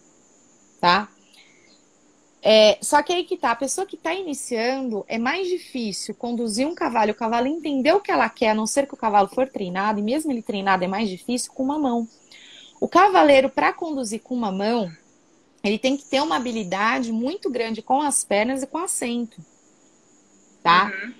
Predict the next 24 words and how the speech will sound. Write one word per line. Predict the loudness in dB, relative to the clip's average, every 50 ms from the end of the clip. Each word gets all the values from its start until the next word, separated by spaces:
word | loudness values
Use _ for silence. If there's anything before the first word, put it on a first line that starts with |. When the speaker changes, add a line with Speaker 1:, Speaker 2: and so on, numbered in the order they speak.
| _ -10
Speaker 1:
Então, | -6 -2 0 0 0
assim, | 0 0 -2 -4 -4 -4 -4 -4 -4 -6 -4
é, | -2 -2 0 0 -2 -4 -4 -4 -2 0 0 0 -2 -4
é, | -4
dá, | 0 2 4 4 6 4 4 2 0 0
é | -4 -4 -2 -2
óbvio, | 0 0 -2 -4 -6 -10
no | -8 -6
momento | -6 -6 -6 -6 -8 -10 -10 -12 -14
que | -10 -8
nem | -8 -6
o | -6
pessoal | -6 -6 -4 -2 -2 -2 -2
fala | -2 -4 -6 -6
assim, | -6 -8 -8 -6 -4
"Ah, | -2 -2 -2 -2 -4
pra | -2 -2 -2 -2
laçar", | -2 -4 -6 -10 -10 -8 -8 -6 -6 -8
que | -8
nem | -10 -8
até | -6 -6 -4 -4 -4
eu | -6
acho | -6 -8 -10 -12 -12
que | -12 -10 -10 -10 -12